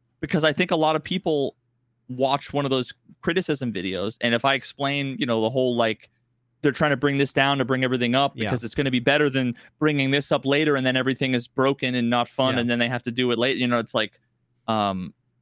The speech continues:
Speaker 1: that might actually, you know, give perspective to some people. But then, then at the same time, I think about the way that I feel about,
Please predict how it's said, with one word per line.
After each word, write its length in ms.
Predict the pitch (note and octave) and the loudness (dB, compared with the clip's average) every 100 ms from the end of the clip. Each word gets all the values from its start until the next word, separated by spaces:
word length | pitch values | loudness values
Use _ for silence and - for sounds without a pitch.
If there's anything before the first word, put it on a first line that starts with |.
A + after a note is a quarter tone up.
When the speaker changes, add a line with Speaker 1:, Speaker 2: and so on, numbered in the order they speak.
| _ _ _ _ _ _ _ _ _ _ _ _ _ _ _ | _ _ _ _ _ _ _ _ _ _ _ _ _ _ _
Speaker 1:
that 120 | C#3+ C#3+ | 0 4
might 160 | D3+ | 2
actually, 340 | D#3 D3+ D3+ C#3+ - - | 2 0 -2 -2 -8 -2
you 80 | |
know, 120 | C#3 A#2+ | 0 2
give 260 | C3+ A#2+ | 0 -2
perspective 520 | - C3+ - C#3+ - A#2+ | -6 -4 -2 -2 -2 -6
to 100 | B2 | -4
some 160 | B2 | -2
people. 320 | A#2 A#2+ A#2 - - _ | 0 2 0 0 -14 _
But 180 | D#3 C#3+ | -4 0
then, 300 | E3 F3 F3 - _ | 0 0 -4 -12 _
then 220 | C3+ D#3+ | 0 2
at 100 | D#3 | 2
the 80 | C#3 | 0
same 240 | - C3 B2 | -2 -2 -2
time, 260 | D3+ D3+ | 0 0
I 80 | C3 | 0
think 220 | - C3+ A#2 | 0 -2 0
about 340 | G#2+ G#2 G2+ - _ _ - D#3+ - - - _ _ _ _ _ _ _ _ _ _ _ _ _ _ _ _ _ _ - | 2 2 0 -8 _ _ -16 -16 -12 -14 -14 _ _ _ _ _ _ _ _ _ _ _ _ _ _ _ _ _ _ -4
the 180 | C#3 | -2
way 240 | C3 E3 G#3+ | 2 2 2
that 140 | G3 | 0
I 160 | C#3+ C3+ | 0 -2
feel 600 | - - B2 A#2+ D3+ B2+ | -4 -10 -2 0 2 0
about, 340 | B2 A2+ G#2+ | 2 0 0